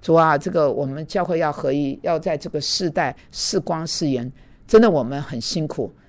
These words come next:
啊，很多的家庭都是表面上看起来不错，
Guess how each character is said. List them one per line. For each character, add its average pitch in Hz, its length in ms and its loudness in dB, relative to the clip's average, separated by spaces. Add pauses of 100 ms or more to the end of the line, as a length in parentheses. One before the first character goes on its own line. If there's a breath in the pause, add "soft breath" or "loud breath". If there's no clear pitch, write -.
(160 soft breath)
啊， 143 220 -4
很 139 180 -4
多 185 160 0
的 170 100 2
家 160 240 -4
庭 143 220 -4
都 156 160 0
是 143 180 -2 (140)
表 - 160 -2
面 160 220 -6
上 151 180 -4
看 151 180 -8
起 135 100 -6
来 123 60 -6
不 - 160 -12
错， 139 240 0